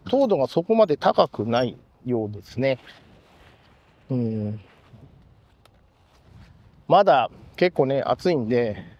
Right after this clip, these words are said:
実るまでの時間がね、実り始めてからって言えばいいんですか？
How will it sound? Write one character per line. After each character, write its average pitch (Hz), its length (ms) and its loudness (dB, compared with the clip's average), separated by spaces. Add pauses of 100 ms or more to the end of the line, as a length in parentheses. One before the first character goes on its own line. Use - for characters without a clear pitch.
(880)
実 196 380 0
る 190 180 2
ま 131 160 0
で 120 120 0
の 107 140 -6
時 120 220 -8
間 160 300 0
が 151 160 0
ね、 117 240 -6 (760)
実 170 220 2
り 220 80 0
始 180 300 0
め 233 100 2
て 117 140 -8
か 101 100 -2
ら - 60 -10
っ - 20 -20
て - 140 -10
言 104 80 -6
え 101 40 -14
ば 92 80 -18
い 95 40 -20
い - 20 -20
ん 95 40 -20
で - 60 -20
す - 120 -20
か？ - 160 0